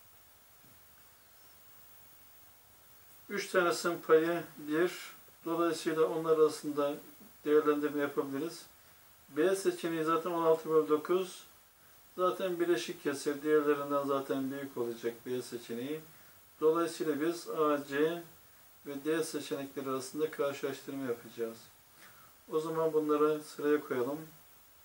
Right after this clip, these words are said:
Payı eşit olanlarda paydası büyük olan daha küçük oluyordu. Yani D en küçük olacak.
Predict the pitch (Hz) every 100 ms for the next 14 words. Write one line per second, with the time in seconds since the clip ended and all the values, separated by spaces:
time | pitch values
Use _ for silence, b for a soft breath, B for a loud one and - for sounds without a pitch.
0 | - - - - - B B B B B
1 | - - - - - _ - 170 175 180
2 | 196 160 180 170 156 147 143 175 175 -
3 | 160 160 156 - 165 160 160 160 156 165
4 | 147 151 147 147 147 - - 131 127 135
5 | 156 151 147 143 139 143 147 160 151 -
6 | - 123 117 117 143